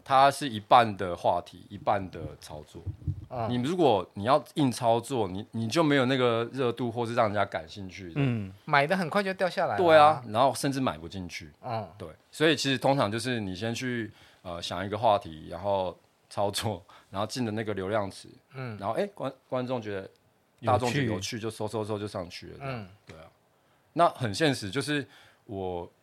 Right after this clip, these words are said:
Speaker 1: 我觉得娱乐圈真的很现实啊，<laughs> 你大家不感兴趣，无聊就不想看。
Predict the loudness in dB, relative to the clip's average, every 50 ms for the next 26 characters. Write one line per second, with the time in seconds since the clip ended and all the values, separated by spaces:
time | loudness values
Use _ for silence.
0 | _ _ -10 -6 -6 -2 0 2 4 4 4 4 2 0 0 -4 -6 _ _ _
1 | _ -12 -12 -12 _ _ _ 0 2 2 4 4 2 0 0 0 -2 -2 -4 -4
2 | -4 -6 -6 -6 -10 -14 -16 -20 -20 -20 -20 _ -12 -6 -4 -4 -4 -4 -4 -4
3 | 0 8 12 12 12 12 12 12 12 12 12 12 12 12 12 12 12 12 12 12
4 | 12 12 10 10 10 10 12 12 12 12 12 12 12 12 12 12 8 6 8 8
5 | 8 8 6 6 8 8 8